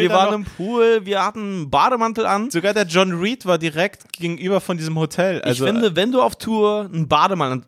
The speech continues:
Speaker 1: einen Bademantel anhast, dann
Speaker 2: Ja.
Speaker 1: ist es ein Zeichen von einer guten Tour.
Speaker 2: Ja,
Speaker 1: Also,
Speaker 2: und dann,
Speaker 1: wenn du eine Chance
Speaker 2: dann bist
Speaker 1: hast.
Speaker 2: du kaum mehr auf Tour.
Speaker 1: <laughs> Dann bist du nicht mehr
Speaker 2: Bin
Speaker 1: auf
Speaker 2: ich
Speaker 1: Tour.
Speaker 2: auf Tour? Ich bin im Bademantel.
Speaker 1: Ja, genau.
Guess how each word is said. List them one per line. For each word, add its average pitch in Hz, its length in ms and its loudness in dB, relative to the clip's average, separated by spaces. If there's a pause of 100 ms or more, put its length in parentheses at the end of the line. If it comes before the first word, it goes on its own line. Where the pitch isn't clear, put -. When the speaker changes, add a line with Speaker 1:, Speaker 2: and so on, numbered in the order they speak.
Speaker 1:
einen 139 320 -10
Bademantel 143 480 0
anhast, 139 380 -2
dann 139 60 0
Speaker 2:
Ja. 113 80 4
Speaker 1:
ist 110 80 0
es 185 80 -6
ein 185 100 -4
Zeichen 170 320 -2
von 170 140 -2
einer 147 80 0
guten 151 180 -6
Tour. 117 340 -4
Speaker 2:
Ja, 127 380 2
Speaker 1:
Also, 139 220 2
Speaker 2:
und 160 80 2
dann, 170 80 4
Speaker 1:
wenn 165 60 0
du 170 60 2
eine 170 120 4
Chance 175 120 2
Speaker 2:
dann 160 140 4
bist 196 140 4
Speaker 1:
hast. 147 120 0
Speaker 2:
du 214 60 -2
kaum 185 400 2
mehr 160 140 2
auf 143 160 -2
Tour. 156 280 -10
Speaker 1:
<laughs> 165 160 -6
Dann - 120 0
bist 208 160 -2
du 180 40 -2
nicht 165 140 -4
mehr 147 140 4
Speaker 2:
Bin 170 80 2
Speaker 1:
auf - 40 2
Speaker 2:
ich - 60 -4
Speaker 1:
Tour. 214 80 0
Speaker 2:
auf - 120 -6
Tour? 220 240 0
Ich 277 100 -6
bin 180 100 -2
im 143 100 2
Bademantel. 127 480 2
Speaker 1:
Ja, 135 120 4
genau. 127 400 0